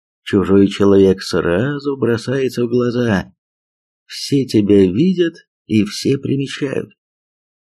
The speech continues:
А спустя некоторое время неожиданно появляется какой-нибудь экипаж П П С и спрашивает у тебя документы. В частном же секторе нравы, как правило,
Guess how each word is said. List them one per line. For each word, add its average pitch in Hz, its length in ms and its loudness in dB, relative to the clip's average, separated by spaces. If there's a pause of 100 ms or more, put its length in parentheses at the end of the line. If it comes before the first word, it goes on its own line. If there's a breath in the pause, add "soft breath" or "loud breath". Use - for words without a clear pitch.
(140)
А 123 140 4
спустя 135 540 0
некоторое 110 560 4
время 127 720 0
неожиданно 143 720 2
появляется 123 640 2
какой-нибудь 107 640 0
экипаж - 720 -6
П 85 100 2
П 175 380 -2
С - 80 -12
и 180 100 2
спрашивает 120 720 -2
у 101 80 0
тебя 110 300 -2
документы. 65 1040 -6 (800)
В - 200 -14
частном 165 600 -2
же 160 120 -2
секторе 156 580 -4
нравы, 151 640 -6
как - 240 -4
правило, 120 560 -2